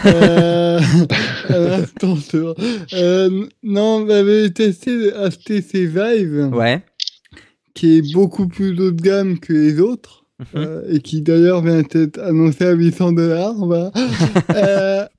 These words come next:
Speaker 1: et c'est surtout un casque avec lequel, euh, j'ai pu jouer debout.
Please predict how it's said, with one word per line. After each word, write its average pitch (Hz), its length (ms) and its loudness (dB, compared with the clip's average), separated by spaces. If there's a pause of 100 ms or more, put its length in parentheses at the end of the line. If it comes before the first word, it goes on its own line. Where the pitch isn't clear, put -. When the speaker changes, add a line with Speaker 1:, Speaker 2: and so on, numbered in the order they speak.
(220)
Speaker 1:
et 190 140 0
c'est 214 180 -2
surtout 214 380 -4
un 220 100 0
casque 247 600 -4
avec 190 360 0
lequel, 226 800 -2
euh, 185 440 0
j'ai 190 160 2
pu 196 240 -2
jouer 208 400 2
debout. 190 500 2